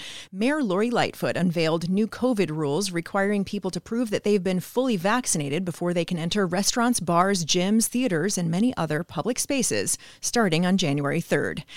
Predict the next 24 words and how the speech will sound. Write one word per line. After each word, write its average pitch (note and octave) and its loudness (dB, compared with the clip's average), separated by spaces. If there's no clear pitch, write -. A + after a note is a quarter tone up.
The F#3 2
announcement G3 2
came F#3+ 0
at F3 0
a F3+ -2
City G#3+ 2
Hall F3+ 2
news G3+ 4
conference F3+ 0
at A3 -4
which B3 0
the A#3+ 0
mayor A3 2
said G3+ 0
the G3 -2
city G#3+ 2
needs G#3 4
to G#3 0
respond F#3 0
to G3+ 0
the F3+ 0
latest F3+ 2
covid B3+ 0
wave C#3 -2